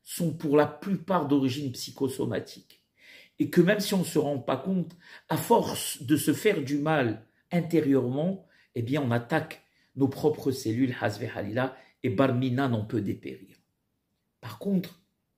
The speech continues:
quand on est, on a compris tout cela, et quand l'autre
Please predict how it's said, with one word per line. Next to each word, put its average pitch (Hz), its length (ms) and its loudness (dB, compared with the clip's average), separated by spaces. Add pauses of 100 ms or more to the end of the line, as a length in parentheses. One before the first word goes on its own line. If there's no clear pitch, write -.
(880)
quand 123 200 -6
on 127 120 -2
est, 135 200 0
on 120 120 -2
a 185 100 2
compris 147 420 -4
tout 120 120 -10
cela, 139 480 -6 (440)
et 131 100 -2
quand 147 300 -4
l'autre - 520 0